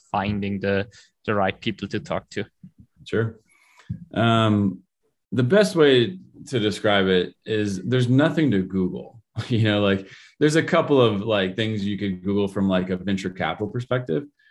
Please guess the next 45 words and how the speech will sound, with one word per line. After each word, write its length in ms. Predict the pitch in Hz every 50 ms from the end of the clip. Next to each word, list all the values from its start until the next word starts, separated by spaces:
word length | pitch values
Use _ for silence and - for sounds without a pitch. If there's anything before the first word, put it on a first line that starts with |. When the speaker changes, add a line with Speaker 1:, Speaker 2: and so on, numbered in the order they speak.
| _ _ -
Speaker 2:
and 100 | 113 113
you 100 | 110 -
can 140 | 113 107
find 260 | 98 113 104 104 101 98
some 120 | 104 101
big 180 | 98 101 95 92
V 120 | 101 98
Cs. 540 | 92 92 92 95 101 113 143 180 - - - _ _ _ _ _ _ -
But 100 | 110 110
if 80 | 104 123
you're 100 | 143 127
trying 200 | 127 147 135 131
to 60 | 127
find 280 | 131 123 117 107 101 -
early 340 | - 107 107 107 104 104 98
money, 400 | 95 95 95 95 98 95 95 95
pre-seed 440 | - - 107 101 95 - 101 95
money, 580 | 95 92 92 92 92 92 92 92 90 90 90 - _ _ _ _ _ _ _ _ -
um, 680 | 95 98 98 98 95 95 92 90 87 85 85 85 - - _ _ _
in 640 | - - - 87 98 98 98 92 90 - - - - 113
your 240 | 110 101 95 92
specific 540 | 90 - - - 104 95 - 113 98 101 90
niche, 560 | 90 92 95 95 92 87 92 - - - - _ _ _ _ _ _ _
it, 140 | 127 127 -
it's 140 | 127 117 113
very 180 | 131 156 123
difficult. 680 | 98 92 101 98 98 101 92 - - - - - - - _ -
And 140 | 110 110
then, 440 | 110 110 110 107 104 104 90 - - _
you 160 | - - 107 101
know, 220 | 101 95 92 92 -
a 100 | - 107
lot 380 | 104 104 104 98 101 104 110
of 80 | 110 107
the 60 | 107
money 260 | 104 104 104 101 101
we 140 | 98 95 95
raised 320 | 90 92 92 92 92 95 98
was 120 | 92 -
from 280 | - - 98 92 90 90
angel 300 | 90 95 101 95 98 92
investors. 500 | 90 87 95 101 - 92 95 185 185 -
So 160 | 98 92 - -
individuals 800 | 117 110 101 101 92 92 95 95 92 98 98 98 95 92 87
writing 560 | 87 92 87 90 87 90 87 85 85 87 92